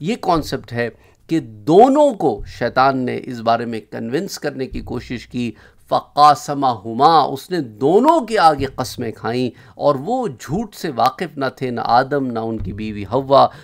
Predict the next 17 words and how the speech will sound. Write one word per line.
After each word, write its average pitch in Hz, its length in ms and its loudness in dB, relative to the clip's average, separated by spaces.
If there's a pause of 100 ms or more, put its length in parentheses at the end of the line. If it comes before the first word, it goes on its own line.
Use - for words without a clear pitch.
(140)
कि 143 100 -6
कोई 180 240 -4
रब 127 300 -4 (140)
ताला 131 340 2
पे, 165 180 -8
अल्लाह 180 320 4
पर 240 180 -2
भी 226 140 -10
झूठ 175 300 -8
बोल 160 240 -6
सकता - 380 -8
है। - 160 -6 (220)
उसने 147 300 -10
झूठ 190 420 -6
बोला 135 320 0
और 127 220 -2
वर्गलाया 110 760 2